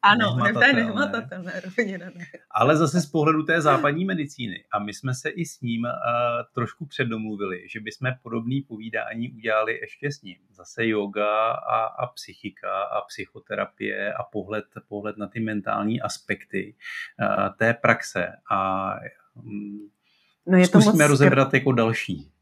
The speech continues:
Speaker 1: je, je to moc krásný, Teresko, to už jsem ti říkala, jak u, u vás v rodině se to krásně všechno potkalo a vaši rodiče musí být ohromně pyšní. Děkuju.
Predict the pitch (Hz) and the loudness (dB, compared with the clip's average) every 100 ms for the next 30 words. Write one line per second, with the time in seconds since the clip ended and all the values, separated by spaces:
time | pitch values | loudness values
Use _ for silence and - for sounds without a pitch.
0 | - 170 - 196 190 202 214 208 190 185 | -8 -8 -6 -8 -2 0 0 -2 2 2
1 | 185 196 196 185 185 185 190 180 180 185 | 2 -2 0 0 0 -2 -8 -8 -8 -6
2 | 185 185 180 170 175 175 180 175 - - | -4 -4 -4 -4 -4 -2 -2 -6 -10 -10
3 | 185 - 175 165 175 180 165 165 170 170 | -10 -6 0 0 0 -2 -4 -2 -4 -4
4 | 185 185 170 160 151 - 175 - 175 - | -8 -8 -6 -2 -2 -4 -12 -12 -14 -6
5 | 180 170 170 _ _ _ _ _ - 170 | -4 -4 -6 _ _ _ _ _ -6 -6
6 | - 170 165 165 160 170 - - - 165 | -2 0 0 0 -2 -2 -8 -10 -8 -6
7 | 175 165 165 - 180 151 165 160 170 - | -4 -4 -4 -6 -6 -4 -4 -4 -6 -10
8 | - 165 156 160 165 165 156 - - - | -8 -6 -2 0 -2 -4 -10 -10 -8 -10
9 | _ _ - - - _ _ - _ _ | _ _ -16 -16 -18 _ _ -20 _ _
10 | _ _ _ _ _ _ _ _ _ _ | _ _ _ _ _ _ _ _ _ _
11 | _ _ _ _ _ _ _ _ _ _ | _ _ _ _ _ _ _ _ _ _
12 | _ - 165 - 160 147 143 | _ -12 -12 -8 -6 -6 -8